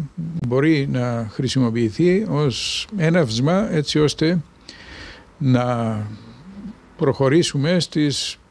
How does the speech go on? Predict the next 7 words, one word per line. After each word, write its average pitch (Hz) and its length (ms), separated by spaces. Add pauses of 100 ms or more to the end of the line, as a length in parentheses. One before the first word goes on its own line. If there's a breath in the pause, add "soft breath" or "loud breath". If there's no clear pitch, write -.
(140)
πρωτογενείς, 131 840
ε, 123 220
πηγές, 151 600
να 135 220
διασφαλίσουμε 135 1000 (680 loud breath)
περαιτέρω 127 800
έγγραφα, 175 580